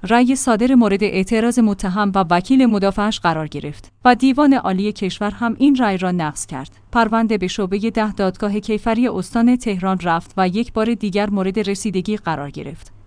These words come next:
در جلسهٔ رسیدگی، یک بار دیگر اولیای دم درخواست قصاص کردند و گفتند گذشت نمی‌کنند. وقتی نوبت به متهم رسید، او گفت: "من برای دفاع از خودم این کار را کردم. برادرم بین من و مقتول بود.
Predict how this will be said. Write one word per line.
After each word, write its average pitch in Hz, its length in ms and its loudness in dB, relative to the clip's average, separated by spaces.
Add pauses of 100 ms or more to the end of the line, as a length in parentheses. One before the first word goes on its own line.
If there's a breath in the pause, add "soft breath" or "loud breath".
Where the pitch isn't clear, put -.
در 208 140 2
جلسهٔ 214 500 0
رسیدگی، 220 720 -2 (160 loud breath)
یک 240 220 -2
بار 233 220 2
دیگر 202 360 -2
اولیای 240 440 2
دم 190 180 0
درخواست 202 640 -2
قصاص 185 300 -4
کردند 156 460 -8 (100)
و 214 100 6
گفتند 196 480 -2
گذشت 170 440 -4
نمی‌کنند. 226 680 2 (320)
وقتی 226 320 4
نوبت 214 440 2
به 202 80 0
متهم 185 480 -2
رسید، 185 400 -4 (160)
او 247 180 2
گفت: 226 420 0 (140)
"من 320 220 6
برای 247 340 4
دفاع 190 380 0
از 214 140 -4
خودم 226 360 0
این 254 180 8
کار 240 200 2
را 196 100 0
کردم. 160 480 -6 (220)
برادرم 240 520 4
بین 208 260 2
من 202 280 0
و 190 100 4
مقتول 185 440 0
بود. 156 240 -12